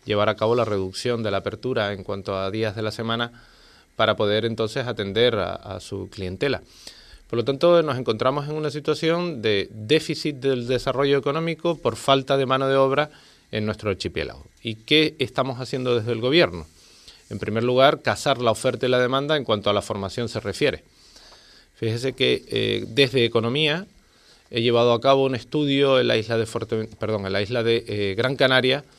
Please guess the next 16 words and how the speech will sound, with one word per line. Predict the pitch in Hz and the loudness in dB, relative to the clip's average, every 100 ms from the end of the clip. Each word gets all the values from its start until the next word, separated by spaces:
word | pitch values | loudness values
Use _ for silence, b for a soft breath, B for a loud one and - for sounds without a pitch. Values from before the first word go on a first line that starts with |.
| b b | b b
de | 113 104 | -2 -2
la | 101 | 0
mano | 117 120 117 | 0 0 0
de | 113 | 0
la | 113 | 0
Confederación | 120 - 110 107 101 131 120 | -2 -2 -2 0 -2 -4 -4
de | 110 | -4
Empresarios, | 107 107 110 139 131 139 - b b b b b b | -4 -6 -2 0 0 -4 -8 b b b b b b
para | 123 117 | 2 2
que | 120 | 2
de | 131 | 2
esta | 156 - | 0 0
manera | 165 165 170 165 | 0 2 4 4
obtengamos | 143 120 135 120 131 160 151 | 4 0 -2 2 2 0 -2
el | 156 | -2
dato | 151 170 - 175 | 0 0 0 -4